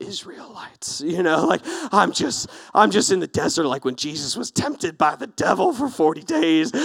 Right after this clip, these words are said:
Like, that's my life, right? It's not a season. I live in the desert, right?" And so, and then people just expressing how they're just in the desert season. It's horrible, right?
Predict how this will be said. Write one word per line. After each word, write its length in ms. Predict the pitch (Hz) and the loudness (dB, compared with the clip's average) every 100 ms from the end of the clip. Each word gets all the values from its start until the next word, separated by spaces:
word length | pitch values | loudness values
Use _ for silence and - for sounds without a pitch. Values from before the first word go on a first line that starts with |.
| 277 | 2
Like, 180 | 196 - 330 254 | 2 2 -4 4
that's 220 | 233 - | 4 6
my 200 | 220 208 | 4 6
life, 640 | 202 226 262 233 359 233 | 8 10 10 8 6 4
right? 200 | 208 202 | 4 6
It's 120 | 233 427 | 6 4
not 160 | 415 | 2
a 40 | 208 | 2
season. 460 | - 285 247 202 | 0 2 4 4
I 140 | 233 233 | 6 4
live 260 | 254 320 | 6 6
in 100 | 294 | 6
the 120 | 262 | 6
desert, 500 | 247 311 523 294 233 240 311 220 | 8 8 8 6 6 4 4 4
right?" 280 | 226 254 330 285 | 4 2 -4 -2
And 160 | 220 | -2
so, 240 | 220 233 202 - | 2 2 2 -2
and 120 | 202 | 0
then 120 | 214 202 | 0 0
people 280 | 214 185 180 | -6 -2 -2
just 200 | 165 160 | -2 -4
expressing 680 | - - - 135 127 151 139 | -2 -4 -2 -4 -2 -2 0
how 120 | 131 | 0
they're 120 | 127 | 0
just 220 | 131 131 | -4 -6
in 140 | 120 123 | -8 -8
the 100 | - | -10
desert 520 | - 120 120 123 101 | -6 -4 -4 -6 -8
season. 520 | - 113 117 120 110 | -8 -8 -8 -8 -8
It's 180 | 117 104 | -8 -12
horrible, 680 | - 107 110 113 110 107 107 | -12 -6 -4 -4 -6 -8 -6
right? 320 | 107 110 117 | -6 -6 -8